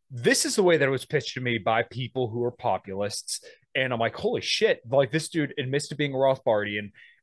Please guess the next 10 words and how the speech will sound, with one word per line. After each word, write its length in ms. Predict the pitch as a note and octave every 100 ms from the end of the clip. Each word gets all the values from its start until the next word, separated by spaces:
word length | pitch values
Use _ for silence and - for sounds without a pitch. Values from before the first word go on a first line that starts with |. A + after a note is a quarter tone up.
| -
and 480 | C3 B2 A#2 G#2+ A2+
reading 300 | C#3 B2 A#2
anti-war 580 | G#2+ - G#2+ G2 G2+ G2
news." 440 | F#2+ E2 - - - _ _ _ _ _ _ _ _
To 120 | -
me, 680 | E3+ A#3 F4 D4+ G#3+ G#3 A3 -
he 180 | E3+ A3+
sounds 280 | - G#3 -
pretty 200 | F3+ C3+
good, 380 | A2 C3 -